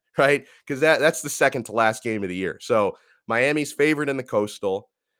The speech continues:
Clemson is favored in the Atlantic. Uh, you know, Clemson is the favorite to win the A C C. Miami's the second favorite to win the A C C.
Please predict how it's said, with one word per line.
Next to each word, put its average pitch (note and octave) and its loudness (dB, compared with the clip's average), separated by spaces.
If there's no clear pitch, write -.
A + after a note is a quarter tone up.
Clemson D3+ 0
is C3+ -6
favored C3 -2
in B2 -4
the B2 0
Atlantic. G2 -2
Uh, F2+ -2
you F#2+ -4
know, F#2 -6
Clemson C3 -4
is G#2+ -6
the G2 -10
favorite A#2 -4
to A2+ -12
win B2+ -4
the A#2 -4
A G#2+ -4
C G2+ -14
C. G2+ -10
Miami's G2+ -6
the - -20
second B2+ -8
favorite F#2+ -6
to G#2 -10
win F#2 -6
the F2 -10
A E2+ -10
C - -18
C. E2 -12